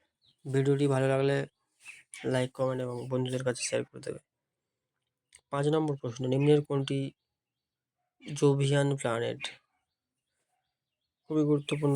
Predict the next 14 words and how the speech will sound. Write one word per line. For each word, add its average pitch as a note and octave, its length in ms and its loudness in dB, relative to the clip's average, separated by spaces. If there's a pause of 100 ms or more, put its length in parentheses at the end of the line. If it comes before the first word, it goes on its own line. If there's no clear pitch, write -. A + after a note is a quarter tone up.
প্রশ্ন, C#3+ 360 2 (1400)
জোভিয়ান C#3+ 340 4
প্ল্যানেট C#3 400 2 (480)
কোনটি? B2+ 360 -4 (1600)
বন্ধুরা, D3 220 0
এই D3 80 0
প্রশ্নের C#3+ 180 2
সঠিক C#3+ 220 0
উত্তর C#3+ 220 -2
হয়ে C3+ 100 4
যাবে C3+ 180 4
বৃহস্পতি। C3+ 560 2 (200)
যেগুলো B2+ 300 0
আমরা, B2+ 200 -2